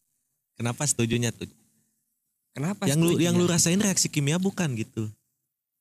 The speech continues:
Speaker 2: Sebenarnya kalau reaksi kimia itu sulit, sulit, sulit buat ditentukan ya, sulit buat
Speaker 1: Ya,
Speaker 2: ditentukan
Speaker 1: betul.
Speaker 2: indikasinya. Tapi kalau menurut gua,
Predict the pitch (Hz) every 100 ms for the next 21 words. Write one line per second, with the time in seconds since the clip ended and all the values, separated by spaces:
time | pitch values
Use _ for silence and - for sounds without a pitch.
0 | _ - 143 139 175 233 - - 156 147
1 | 151 147 - 147 - 147 139 135 135 208
2 | 202 175 - _ - 139 135 131 - _
3 | _ _ - 135 127 120 - - 131 127
4 | 131 123 123 123 131 127 123 151 143 107
5 | 120 - - 117 113 117 113 95 90 -
6 | 110 107 110 110 107 110 110 107 107 -
7 | - - 147 165 131 117 113 110 110 110
8 | 113